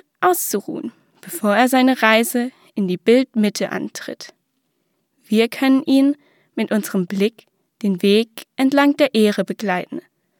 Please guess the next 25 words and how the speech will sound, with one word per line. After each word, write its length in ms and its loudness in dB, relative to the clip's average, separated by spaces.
wo 140 -2
wir 100 0
von 180 -4
einem 260 2
betörenden 1000 4
Rosenduft 800 0
empfangen 560 -4
werden. 360 -8
Lassen 340 2
wir 160 4
die 120 0
Fülle 540 -2
an 160 -4
Rosen 640 -4
und 160 -2
Insekten 720 -2
mal 180 -4
eine 200 -2
Sekunde 640 -2
auf 240 -8
uns 280 -6
wirken. 360 -8
Durch 180 -2
die 180 -8
Anordnung 760 2